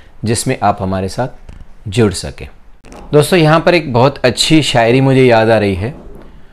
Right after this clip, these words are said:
हम हिंदुस्तानियों में जीने का जज्बा बहुत रहता है, हम किसी भी मुश्किल से बाहर आ जाते हैं। तो यहाँ पर एक मैं शायरी आपको बताना चाहता हूँ, अ, शायद आपको उससे कुछ मोटिवेशन मिले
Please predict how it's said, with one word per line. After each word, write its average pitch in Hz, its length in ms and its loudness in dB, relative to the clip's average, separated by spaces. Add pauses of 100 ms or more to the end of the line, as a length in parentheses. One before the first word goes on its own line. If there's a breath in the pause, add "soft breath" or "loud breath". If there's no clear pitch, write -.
(220 soft breath)
हम 139 160 2
हिंदुस्तानियों 151 760 4
में 151 180 4
जीने 117 300 2
का 143 140 2
जज्बा 117 360 0
बहुत 104 280 -2
रहता 82 260 -8
है, 69 240 -12 (640 soft breath)
हम 135 80 2
किसी 139 340 2
भी 156 100 2
मुश्किल 139 460 2
से 147 340 -2 (100)
बाहर 113 300 0
आ 101 80 2
जाते 78 320 -8
हैं। 71 200 -12 (640 soft breath)
तो 147 60 2
यहाँ 139 360 4
पर 165 100 2
एक 156 120 -2
मैं 151 260 2
शायरी 123 340 2
आपको 147 220 2
बताना 123 320 2
चाहता 101 340 -2
हूँ, 95 180 -4 (560 soft breath)
अ, 107 260 2
शायद 127 360 2
आपको 135 240 4
उससे 127 240 0
कुछ 131 260 -4
मोटिवेशन 110 540 0
मिले 101 300 0